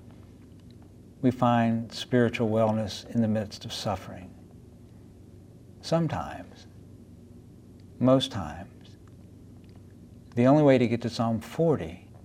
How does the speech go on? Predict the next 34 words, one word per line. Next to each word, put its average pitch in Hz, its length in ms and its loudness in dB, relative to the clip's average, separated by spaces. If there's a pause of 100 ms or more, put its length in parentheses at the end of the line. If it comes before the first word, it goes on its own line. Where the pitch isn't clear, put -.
(440)
and 104 100 -10
the 104 60 -4
joy 123 400 6
that 113 140 0
comes 117 340 0
in 104 100 -4
trusting 120 460 -6
the 92 80 -4
Lord 92 460 -4 (1200)
is 113 180 -4
to 120 100 -2
go 107 200 2
through 98 220 -6 (340)
Psalm 101 320 -2
seventy. 85 580 -8 (920)
The - 160 -4
only 170 260 4
way 156 180 8
to 139 120 6
deepen 135 420 2
your 120 160 2
conviction 117 560 2
that 98 140 0
God 110 280 4
cares 147 380 4
about 107 240 0
our 104 180 -2
lives 120 520 2
is 117 300 -8
to 120 100 -8
have 123 180 -2
those 117 180 -2
lives 110 300 -4
tested. - 500 -14